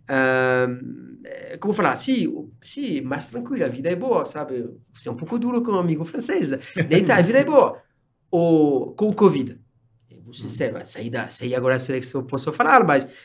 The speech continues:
Speaker 1: eu era diretor-geral. Então, fiz, fui bacana, chegou lá na Itália, falei, "Ok,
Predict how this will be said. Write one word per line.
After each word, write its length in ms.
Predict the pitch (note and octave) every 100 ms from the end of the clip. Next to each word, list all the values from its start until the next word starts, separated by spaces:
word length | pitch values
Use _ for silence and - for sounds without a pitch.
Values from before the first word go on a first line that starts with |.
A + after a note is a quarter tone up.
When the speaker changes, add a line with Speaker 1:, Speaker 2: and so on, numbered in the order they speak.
| _ _
Speaker 1:
eu 200 | B2 -
era 160 | E3+ F3+
diretor-geral. 760 | G#3+ A#3+ A#3 A3 A#2 - - - -
Então, 240 | B2+ C3
fiz, 360 | C#3+ F3 F#3 D3+ -
fui 160 | -
bacana, 720 | A#2+ F3 C4 C4 B3+ A#3+ A#3
chegou 240 | - B2+ C#3+
lá 160 | F#3
na 80 | F3+
Itália, 540 | C3+ C3+ F#3+ G#3 G#3 G#3
falei, 160 | - A#2
"Ok, 220 | -